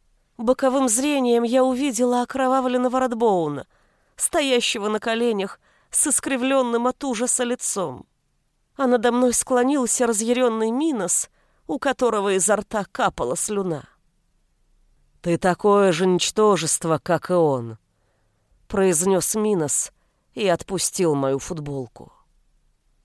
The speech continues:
Он встал и, приблизившись к Радбоуну, присел на корточки. Минос взял лицо сына в ладони.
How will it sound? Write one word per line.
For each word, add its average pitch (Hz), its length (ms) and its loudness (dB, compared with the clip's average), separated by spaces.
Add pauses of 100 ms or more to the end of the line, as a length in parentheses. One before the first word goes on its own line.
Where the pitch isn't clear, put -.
(280)
Он 208 160 2
встал 240 480 2 (500)
и, 254 140 -2
приблизившись 220 760 0
к - 80 -8
Радбоуну, 208 720 2 (520)
присел 240 460 2
на 214 100 2
корточки. - 720 -6 (920)
Минос 220 380 2
взял 190 400 2
лицо 180 340 -2
сына 170 400 0
в 160 40 -4
ладони. 156 640 -2